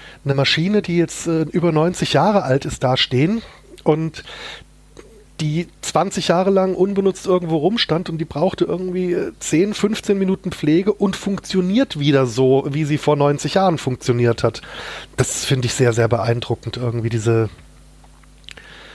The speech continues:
diese Langlebigkeit und, und, und Nachhaltigkeit und teilweise natürlich auch die Ästhetik. Also es gibt ja da auch wirklich sehr schöne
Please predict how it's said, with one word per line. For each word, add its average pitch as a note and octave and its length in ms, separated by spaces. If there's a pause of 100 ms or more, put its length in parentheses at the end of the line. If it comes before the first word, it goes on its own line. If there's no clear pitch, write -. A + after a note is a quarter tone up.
(440)
diese B2+ 160
Langlebigkeit C3 840
und, A#2+ 160
und, B2+ 100
und B2 140
Nachhaltigkeit B2 720
und D#3+ 120
teilweise G#3+ 400
natürlich G3+ 360
auch G3 160
die F3+ 140
Ästhetik. D3 540
Also B2 200
es - 100
gibt - 160
ja C#3+ 80
da C#3 80
auch C#3 160
wirklich - 320
sehr C3+ 160
schöne C#3 380